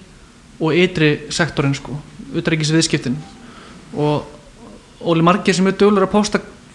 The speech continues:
svona gröfum sem sýna hvernig þetta hefur þróast í gegnum hrunið og núna og til dæmis ferðamannageira upp og þá er ytri sektorinn kominn í plús og svo getur þú, hérna, séð svolítið svona hvernig, hérna,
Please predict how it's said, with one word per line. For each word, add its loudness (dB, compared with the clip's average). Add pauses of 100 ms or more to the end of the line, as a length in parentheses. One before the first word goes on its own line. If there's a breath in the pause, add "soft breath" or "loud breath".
svona 2 (200)
gröfum 6
sem -2
sýna 4
hvernig 2
þetta 2
hefur -2
þróast 2
í -6
gegnum 2
hrunið 4
og 2
núna 4
og -2 (240 loud breath)
til 2
dæmis 0
ferðamannageira 2
upp -4
og 0
þá 2
er 2
ytri 0
sektorinn 0
kominn 2
í -2
plús 0
og -2 (560 loud breath)
svo -2
getur 0
þú, -10
hérna, -2 (1160 loud breath)
séð 2
svolítið -2
svona 0
hvernig, 0
hérna, 2